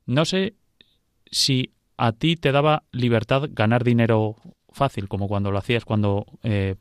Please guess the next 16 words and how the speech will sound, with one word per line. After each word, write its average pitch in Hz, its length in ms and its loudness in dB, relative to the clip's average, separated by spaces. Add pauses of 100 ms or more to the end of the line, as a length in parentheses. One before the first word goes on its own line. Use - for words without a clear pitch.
mm, 98 340 -4 (100)
pagaste, 98 420 -2
pues, 98 220 -2
ro-, 98 400 -4 (120)
por 98 120 -8
ese 101 140 -4
delito, 107 320 0
¿no? 135 200 -4
de, 98 360 -4
de 104 140 -6
la 98 80 -6
falsificación 104 560 -4
de 104 100 -2
la, 101 480 -4
de 107 280 -4
moneda. 120 320 -2